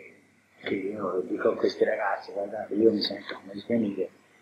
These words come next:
E c'è, mi ricordo, mi accompagnarono e si andò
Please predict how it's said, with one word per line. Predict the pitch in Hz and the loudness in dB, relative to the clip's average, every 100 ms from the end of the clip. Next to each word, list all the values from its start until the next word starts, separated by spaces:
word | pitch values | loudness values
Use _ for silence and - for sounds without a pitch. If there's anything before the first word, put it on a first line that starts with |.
| _ _ | _ _
E | - 156 | 8 10
c'è, | - 123 113 113 113 | 12 12 12 12 12
mi | 135 | 12
ricordo, | 135 - 117 113 110 120 113 110 110 110 | 12 12 12 12 12 12 12 12 12 12
mi | 120 135 | 10 12
accompagnarono | 135 131 127 - 117 107 101 120 117 113 | 10 12 10 10 6 4 6 8 10 12
e | 147 165 - | 12 12 12
si | - - | 8 8
andò | 127 104 | 8 8